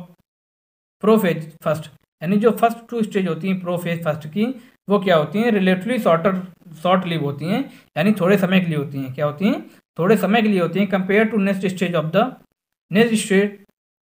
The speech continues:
that is packaging, है ना। तो यानी जो prophase first की जो दो stage होती हैं वो क्या होती हैं, short leave होती हैं।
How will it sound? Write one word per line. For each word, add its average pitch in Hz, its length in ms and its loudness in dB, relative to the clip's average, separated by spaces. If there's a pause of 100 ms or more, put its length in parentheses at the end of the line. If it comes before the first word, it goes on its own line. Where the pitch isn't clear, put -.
(140)
that 190 280 2
is 185 240 -2 (560)
packaging, 165 400 -6 (380)
है 220 60 -4
ना। 247 80 -2 (460)
तो 160 60 -12
यानी 185 180 0
जो 240 120 2 (440)
prophase 214 380 2
first 165 260 -4
की 226 140 -2 (880)
जो 208 160 6
दो 190 360 4
stage 185 240 -4
होती 156 240 -6
हैं 185 200 -2
वो 180 120 -8
क्या 165 160 -2
होती 160 160 -4
हैं, 247 100 -2
short 151 220 -2
leave 156 180 -4
होती 135 240 -8
हैं। 220 140 -4